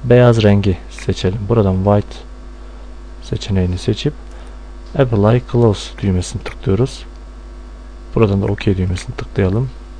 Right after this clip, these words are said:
Gördüğünüz gibi çizim yaptığımız alanın rengi beyaz olarak karşımıza çıktı.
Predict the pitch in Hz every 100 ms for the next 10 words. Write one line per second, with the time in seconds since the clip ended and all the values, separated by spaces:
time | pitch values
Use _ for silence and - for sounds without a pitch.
0 | - 120 104 95 - 131 117 139 - -
1 | - - - - - 113 120 117 95 -
2 | - 92 - 123 107 92 98 107 98 107
3 | 160 - - - - - - - - 117
4 | 110 98 90 90 - - - - 104 95
5 | 98 92 87 - -